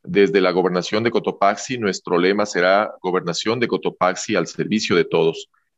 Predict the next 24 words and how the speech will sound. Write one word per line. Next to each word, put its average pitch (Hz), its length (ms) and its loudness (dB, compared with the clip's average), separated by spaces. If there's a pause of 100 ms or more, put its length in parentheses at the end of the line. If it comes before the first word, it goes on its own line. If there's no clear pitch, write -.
Eh, 87 180 -2
nos 90 220 0
hemos 90 180 -2
preocupado 101 800 2
del 90 300 2
tema 98 260 2
de 90 80 2
la 87 100 2
vacunación, 87 680 -2
que 90 120 -4
es 95 80 -4
primordial 92 520 0
para 80 160 -2
todo 127 280 0
el 92 60 2
equipo - 320 -4
gubernamental 87 680 0
y 95 60 0
para 82 160 -4
el 85 80 -8
presidente 87 420 -6
de 85 80 0
la 85 60 0
República. 110 640 -4